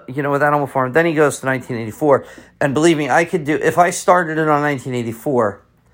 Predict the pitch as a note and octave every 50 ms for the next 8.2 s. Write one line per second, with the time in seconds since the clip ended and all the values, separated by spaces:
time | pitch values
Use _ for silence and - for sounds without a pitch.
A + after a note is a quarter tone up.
0 | _ _ _ _ _ _ _ _ _ _ _ _ _ _ C3 C3+ C3+ - - D3
1 | D3+ C#3+ - - E3 D#3 D3 B2+ - - D3+ C3+ - - B2 G2+ - - C3+ B2
2 | A#2 A2+ A2 - A2 G#2 A2+ - - - C#3 C3+ B2 B2 B2 B2 A2+ G2+ - -
3 | - - - - - - - - - - - - - - G2+ G#2+ G#2 G2+ G#2 A2
4 | G#2+ G2 F#2+ - G#2 - - - A2 - - - G#2+ G#2+ G#2+ B2+ B2+ A#2+ - _
5 | - A2+ G#2 - - - A2+ G#2+ G#2 A#2 - - - F#2+ - G#2 - G1+ G1+ -
6 | - - - - - - - - _ _ _ _ _ _ _ _ _ _ _ -
7 | - - _ _ _ _ _ _ _ _ _ _ _ _ _ _ - F#3 F3 G3+
8 | G3+ G#3+ - -